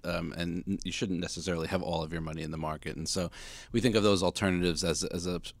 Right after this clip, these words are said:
perhaps a safer place, um, uh, for your money that, that you want out of the market. But in terms of dividends and income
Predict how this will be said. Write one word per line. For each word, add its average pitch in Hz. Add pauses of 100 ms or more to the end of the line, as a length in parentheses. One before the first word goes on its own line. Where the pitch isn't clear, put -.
perhaps 107
a 92
safer 92
place, 85
um, 80 (400)
uh, 85
for -
your 87
money 80
that, 78
that 90
you 92
want 87
out 90
of 87
the 87
market. 90
But 92
in 113
terms 214
of 127 (640)
dividends 120
and 101
income 110